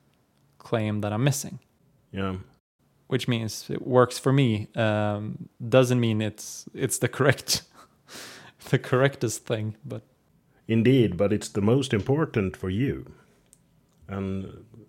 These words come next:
Speaker 2: s-, <laughs> subjectiveness is, uh, important in this case.
Speaker 1: Yeah, I think, like, one of the, the challenges whenever you discuss whether something,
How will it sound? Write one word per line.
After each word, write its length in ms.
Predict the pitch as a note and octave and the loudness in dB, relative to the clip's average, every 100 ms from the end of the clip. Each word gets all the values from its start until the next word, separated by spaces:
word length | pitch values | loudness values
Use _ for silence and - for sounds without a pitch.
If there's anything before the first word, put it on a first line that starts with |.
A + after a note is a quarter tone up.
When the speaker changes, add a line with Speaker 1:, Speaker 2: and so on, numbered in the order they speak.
| - _ | -20 _
Speaker 2:
s-, 220 | - - - - | -14 -14 -16 -20
<laughs> 140 | - | -10
subjectiveness 1000 | - - A#2+ A2+ B2 - A2 G#2+ F#2 F#2+ | -6 0 2 2 0 0 -2 -2 -4 -6
is, 320 | G2+ F2+ F#2 | -8 -8 -10
uh, 240 | F#2+ F#2+ F#2+ | -8 -6 -8
important 640 | G#2+ G2+ G#2+ A2 - F2 F2+ | -8 -8 -4 -6 -6 -12 -10
in 140 | F2+ | -10
this 200 | F2+ - | -10 -12
case. 360 | - F#2+ F2 - _ _ _ _ _ _ _ _ _ _ _ _ - | -12 -10 -12 -16 _ _ _ _ _ _ _ _ _ _ _ _ -2
Speaker 1:
Yeah, 240 | C3 - - _ _ _ _ | -2 -2 -8 _ _ _ _
I 100 | - C#3+ | 0 0
think, 540 | - - E3 F#3+ F#3+ - _ _ _ _ _ _ _ _ _ - | -2 -4 0 2 0 -8 _ _ _ _ _ _ _ _ _ -6
like, 240 | B2+ B2 | -4 -4
one 300 | C3 D3 E3+ | 4 6 6
of 180 | D3+ A#2+ | 4 4
the, 640 | A#2+ A2+ A2 G#2+ G#2+ A2 - | 4 6 4 4 0 -2 -6
the 140 | A2+ A2+ | -4 -2
challenges 680 | - A#2+ A2+ G#2 G#2 - | 2 2 2 0 -6 -8
whenever 260 | A#2+ G#2+ G#2 | -6 -4 -2
you 100 | G#2+ | -2
discuss 540 | G2+ - A2+ G2+ - | -4 -4 -4 -4 -6
whether 380 | A2+ G#2 G#2 G#2+ | -6 -4 -2 -4
something, 640 | G#2 A2+ G#2+ A2+ G#2+ G#2 | -4 -8 -8 -8 -6 -8